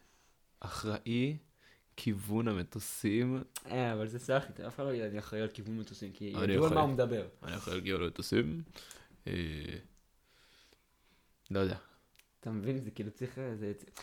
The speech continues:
Speaker 2: איך מגיעים? אני באמת משתגע, איך מגיעים למקצוע הזה? אתה
Speaker 1: לא, זה לא
Speaker 2: מתקדם
Speaker 1: נראה לי,
Speaker 2: משם או שאתה מגיע
Speaker 1: זה
Speaker 2: לשם?
Speaker 1: לא נראה לי המקצוע היחידי שיש ב-, ב-, כאילו, בעבודה הזאת.
Speaker 2: מה הם עוד עושים?
Speaker 1: זה נראה לי ה-, חלק קטן מהעבודה שלהם.
Speaker 2: אז מה הם עושים בשאר הזמן?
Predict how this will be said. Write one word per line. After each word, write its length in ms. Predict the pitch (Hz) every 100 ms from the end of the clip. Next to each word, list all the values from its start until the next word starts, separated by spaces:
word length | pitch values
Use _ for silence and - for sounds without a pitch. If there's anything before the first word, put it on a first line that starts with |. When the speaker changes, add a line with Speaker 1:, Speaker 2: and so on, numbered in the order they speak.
| -
Speaker 2:
איך 120 | -
מגיעים? 380 | 196 190 185 170
אני 140 | 127 123
באמת 320 | 117 120 131
משתגע, 280 | 135 123 131
איך 140 | 123
מגיעים 280 | 127 123 127
למקצוע 340 | 120 113 -
הזה? 120 | 104 87 - _ _ _ - - - - - - - -
אתה 80 | 117
Speaker 1:
לא, 120 | 123 175
זה 120 | 117
לא 80 | 131
Speaker 2:
מתקדם 140 | 208
Speaker 1:
נראה 100 | 185
לי, 60 | 226
Speaker 2:
משם 120 | 226
או 80 | 202
שאתה 120 | 190
מגיע 360 | 160 139 151 113
Speaker 1:
זה 60 | 117
Speaker 2:
לשם? 20 |
Speaker 1:
לא 60 | 123
נראה 220 | 151 127
לי 80 | 107
המקצוע 380 | 101 101 - 107
היחידי 360 | 104 - 98
שיש 300 | 98 - 104
ב-, 440 | 104 101 101 101 98 101 _ _ _ _ -
ב-, 260 | - - -
כאילו, 160 | 117
בעבודה 340 | 104 101 98 98
הזאת. 340 | 92 - - - 110
Speaker 2:
מה 180 | 113
הם 80 | 117
עוד 100 | 117
עושים? 280 | 113 - 107 - _ _ _ _ _ _ _ _
Speaker 1:
זה 140 | 101
נראה 180 | 131 175
לי 80 | 196
ה-, 640 | 185 170 160 143 135 131 127 123 - _ _ _
חלק 280 | - 139 143
קטן 260 | 143 156 151
מהעבודה 340 | 143 110 104
שלהם. 340 | 104 110 104 110 -
Speaker 2:
אז 100 | -
מה 60 |
הם 60 | 120
עושים 200 | 123 127
בשאר 240 | 123 123
הזמן? 260 | 123 123 113